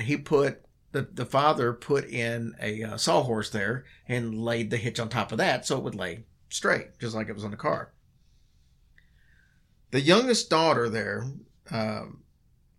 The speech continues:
June's daughter, Robin, she s-, says she was out there while they were unpacking, and she looks at it, and the trailer hitch lifted up, scooted over, and laid itself on the ground.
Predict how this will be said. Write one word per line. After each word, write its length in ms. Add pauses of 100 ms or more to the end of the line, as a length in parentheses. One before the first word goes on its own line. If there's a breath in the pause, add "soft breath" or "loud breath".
(240)
June's 240
daughter, 260
Robin, 580 (840)
she 200
s-, 320
says 440
she 160
was 280 (140)
out 160
there 100
while 100
they 100
were 120
unpacking, 460
and 160
she 160
looks 280
at 100
it, 200 (260 loud breath)
and 140
the 60
trailer 460
hitch 300 (140)
lifted 680
up, 400 (720)
scooted 600
over, 640 (360)
and 160
laid 260
itself 400
on 120
the 60
ground. 380